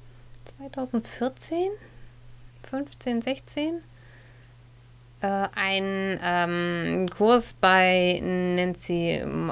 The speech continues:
Marchant gemacht zum Thema, ähm, Patentstricken und hab mir da ihre Bücher gekauft und wollte meine Schwester dann gerne in den beiden Austermann-Garnen, die ich da bekommen habe, ähm, einen Kaul stricken.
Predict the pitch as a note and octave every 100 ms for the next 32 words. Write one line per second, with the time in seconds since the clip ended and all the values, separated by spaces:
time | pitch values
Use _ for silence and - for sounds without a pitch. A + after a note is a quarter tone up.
0 | - - - E3+ F3 G#3+ - C4+ C#4 -
1 | D4 E4 - - - - - - - -
2 | - - - - A3 - A3 A3 G#3 G3+
3 | G3 F#3 F#3 F#3 F#3 F#3 F3+ - - -
4 | G#3 - A3+ B3+ C4+ C4 - - - -
5 | - F#3 F3+ F3 E3+ - - E3+ D#3+ D#3
6 | D#3+ D3+ D#3+ G#3+ D4 C4+ A#3 - A3+ A3+
7 | - - F3 F3 - - - - - -
8 | - - - - - - E3+ F3+ F3+ E3
9 | E3 - E3 - D#3 D#3 D#3 D#3 D#3+ D#3
10 | E2+ - D#3 D3+ D3 D3 D3 C#3+ D3+ C3
11 | D3+ - D#3 D#3 D#3 D#3+ E3+ E3 E3 D#3+
12 | E3+ E3+ E3+ F3 E3 E3+ D#3+ F3+ E3+ D#3+
13 | E3 E3 D#3+ D#3+ E3 E3 D#3 D#3 D3+ D3+
14 | - D3 - - - - A#3+ C4+ - B3
15 | B3 A#3 A#3